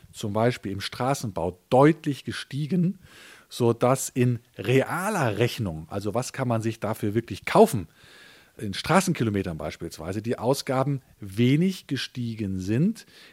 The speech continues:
Die Infrastruktur ist immer noch unterfinanziert, wobei das auch daran liegt, dass die Planungskapazitäten im öffentlichen Dienst runtergefahren sind, die Anzahl der Bauingenieure. Und es liegt auch daran,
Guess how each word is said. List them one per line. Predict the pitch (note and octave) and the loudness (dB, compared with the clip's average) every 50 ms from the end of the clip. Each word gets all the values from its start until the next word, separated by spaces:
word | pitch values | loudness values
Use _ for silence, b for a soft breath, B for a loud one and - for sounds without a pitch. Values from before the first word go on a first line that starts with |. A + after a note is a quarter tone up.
| b b | b b
Die | A2+ A2 | -2 0
Infrastruktur | B2+ D#3 F3 - - D#3+ - - - D#3 - - - D#3 D3+ C3 | 0 0 0 -2 -4 -6 -6 -4 -6 -6 -6 -6 -4 0 2 2
ist | A#2+ - - | 0 0 -4
immer | - D3 D#3 C#3 C3 | -4 -2 -2 0 0
noch | A#2+ A2+ G#2 - - - | -2 -2 -4 -6 -6 -2
unterfinanziert, | B2 C3+ D#3 D#3+ E3+ D#3 - - E3+ E3+ F3 F3 E3+ - - - F#3+ G3+ G#3+ G#3+ - B B B B B B B | -2 -2 0 0 -2 -2 0 0 0 2 2 2 0 0 -2 0 6 6 6 6 4 B B B B B B B
wobei | - A#2+ A#2+ A#2+ - A#2+ A#2 B2+ C#3 | 2 4 4 4 4 4 6 6 6
das | C3+ B2 A2 - - - - | 6 4 2 2 -2 -8 -6
auch | - A2 D#3 G#3+ A#3+ G#3 F2+ | 0 4 6 6 6 4 0
daran | - - G#2 G2+ G2+ G2 F#2+ F#2+ | -2 -2 -2 0 0 -2 -2 -2
liegt, | F#2+ F#2+ A#2+ F3+ F#3 - - - B B B B B B B B B | -2 -2 -2 -2 -4 -6 -16 -20 B B B B B B B B B
dass | - A2+ A2+ A#2 - - | 0 2 2 2 0 -2
die | A2+ G2+ | -4 -4
Planungskapazitäten | - - B2+ C3 D#3 E3+ E3 D3 - - - A#2 - - A2 G#2+ - - G#2 - - A2 G#2+ B2 - C#3 | -2 0 2 4 4 6 4 2 0 -2 -2 -4 -2 -2 -6 -8 -6 -8 -8 -4 0 0 2 2 2 0
im | A2+ G#2+ | -4 -2
öffentlichen | - A#2+ - - A#2+ G#2+ - A#2+ G#2+ | -2 -2 -2 -2 -4 -6 -4 -6 -6
Dienst | - A#2+ C3+ D3 - - - | -4 -2 -2 -2 -2 -4 -8
runtergefahren | F2 F2+ G#2+ B2+ - - C#3 C3+ - C#3 - - D3 D3 D#3 D#3+ D#3 | -2 2 2 4 4 4 2 2 0 -2 -4 -2 -4 -2 0 -2 0
sind, | D#3 F3 E3+ C#3+ | 0 -2 -2 -2
die | A#2+ G2+ | -4 -4
Anzahl | - F#2+ G#2 G#2 - - F2 D#2+ | -4 -6 -8 -8 -8 -8 -8 -6
der | - E2+ | -6 -8
Bauingenieure. | - - - A2 A#2+ B2 B2+ C3+ C3 C3 C3 C3+ C#3+ D3+ D#3 E3 F3 | -4 0 4 4 6 6 4 2 2 0 0 2 2 4 4 4 2
Und | C#3+ C#3+ B2 | 2 2 0
es | A2+ - | -2 -2
liegt | - A#2 - - _ - | -2 -6 -6 -8 _ -12
auch | E2+ F#2+ G2+ B2+ D#3+ E3 - | -6 0 2 2 2 2 0
daran, | - - C3+ C#3+ D3+ D3+ D3 D#3+ E3 E3 D#3 | -4 -2 0 0 2 2 2 4 4 4 2